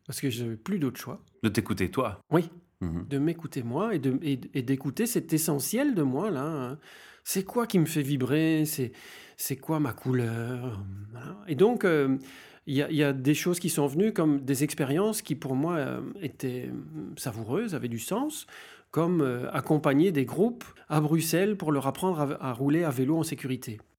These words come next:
Speaker 2: D'accord.
Speaker 1: Donc, quand j'étais dans ce rôle d'accompagnateur, là, là, ça avait du sens pour moi. J'étais, j'étais dans j'étais dans, dans, dans mon rôle, quoi, dans mes dons, mes qualités. Et donc, je,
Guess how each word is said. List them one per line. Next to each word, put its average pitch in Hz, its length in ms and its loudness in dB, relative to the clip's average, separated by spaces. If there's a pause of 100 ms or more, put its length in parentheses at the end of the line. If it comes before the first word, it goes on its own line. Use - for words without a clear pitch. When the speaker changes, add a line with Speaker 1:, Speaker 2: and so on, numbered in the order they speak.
Speaker 2:
D'accord. 110 380 -4 (220)
Speaker 1:
Donc, 147 200 2
quand 190 140 4
j'étais 165 360 2
dans 151 160 2
ce - 240 -4
rôle 165 360 2
d'accompagnateur, 143 840 0
là, 220 180 -2 (520)
là, 185 340 0 (140)
ça 131 240 0
avait 127 140 2
du 117 120 -4
sens 190 340 0
pour 156 140 0
moi. 170 240 2
J'étais, 123 380 -4
j'étais 113 360 -4
dans 139 380 -2 (640)
j'étais 180 340 -4
dans, 127 320 0
dans, 117 240 -4
dans 135 140 2
mon 220 100 2
rôle, 170 320 2
quoi, 113 380 -4
dans 120 340 -2
mes 147 160 4
dons, 127 380 0
mes 117 120 -2
qualités. 127 420 -6 (360)
Et 131 60 -6
donc, 202 180 6
je, 160 220 2